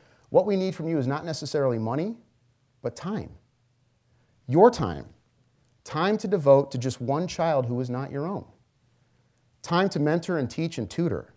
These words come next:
Time to show them that they matter to you and to the world. Funding is always important, but right now what we need is people.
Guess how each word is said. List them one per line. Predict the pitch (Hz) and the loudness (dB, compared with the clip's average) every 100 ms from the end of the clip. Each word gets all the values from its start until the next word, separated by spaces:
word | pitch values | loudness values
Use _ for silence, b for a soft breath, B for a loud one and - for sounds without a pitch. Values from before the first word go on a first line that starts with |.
| _ - | _ -6
Time | 165 180 | -2 -2
to | 160 | -2
show | - 170 170 | 2 4 4
them | 160 | 0
that | 135 | -2
they | 139 | -2
matter | 131 135 156 - - _ _ _ _ _ _ | -2 -2 -4 -8 -12 _ _ _ _ _ _
to | 143 | -4
you | 131 160 170 | 0 2 2
and | 156 | 0
to | |
the | 139 | 0
world. | 143 175 - - _ _ _ _ _ _ _ | 0 0 -2 -10 _ _ _ _ _ _ _
Funding | - 175 202 220 | -4 2 4 4
is | 156 | 4
always | 151 165 156 | 4 4 0
important, | 127 156 143 117 | 0 0 2 0
but | |
right | 117 160 | 2 2
now | 160 151 | 2 -2
what | 139 | -2
we | 135 | -2
need | 135 | -2
is | 113 | -2
people. | - 120 117 64 | -4 -6 -6 -10